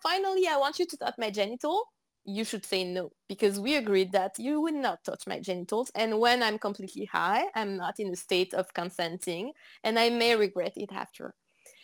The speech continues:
So that's very important to know. And, and on another note, if you work with a professional, and whatever the professional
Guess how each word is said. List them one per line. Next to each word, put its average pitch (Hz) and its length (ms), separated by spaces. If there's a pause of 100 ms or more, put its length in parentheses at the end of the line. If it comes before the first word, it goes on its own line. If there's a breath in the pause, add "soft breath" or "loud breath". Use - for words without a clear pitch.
(380 soft breath)
So 226 280
that's 226 440
very 196 360
important 196 600
to 208 120
know. 175 440 (1000)
And, 190 720 (140)
and 214 320
on 202 160
another 202 380
note, 202 480
if 269 280
you 254 60
work 196 320
with 208 160
a 190 60
professional, 302 800 (960)
and 180 240
whatever 208 340
the 196 80
professional 214 680